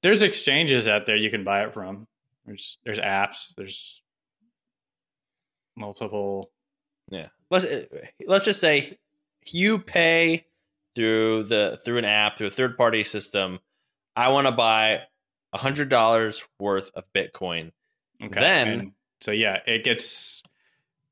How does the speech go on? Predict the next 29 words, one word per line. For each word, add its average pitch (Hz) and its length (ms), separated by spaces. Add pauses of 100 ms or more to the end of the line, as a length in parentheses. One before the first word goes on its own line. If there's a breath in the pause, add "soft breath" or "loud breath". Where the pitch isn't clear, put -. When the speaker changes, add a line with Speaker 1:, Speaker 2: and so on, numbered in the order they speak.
(600)
Speaker 1:
the - 60
seller 160 480
will 120 480 (1080)
send 117 200
you 135 160
the 123 140
Bitcoin 127 280
to 113 100
your 120 220
pers-, 139 500
your, 135 520
your 135 260
wallet, 127 720
your 120 460 (240)
long 113 380
string 113 500
wallet, 107 380 (1040)
which - 140
is 110 200
yours. 110 640 (220)
Speaker 2:
And 104 120
the 107 60
blockchain 135 720
says, 123 380
"I 107 100
saw 160 360
that 147 180
fucking 117 300
happen. 117 400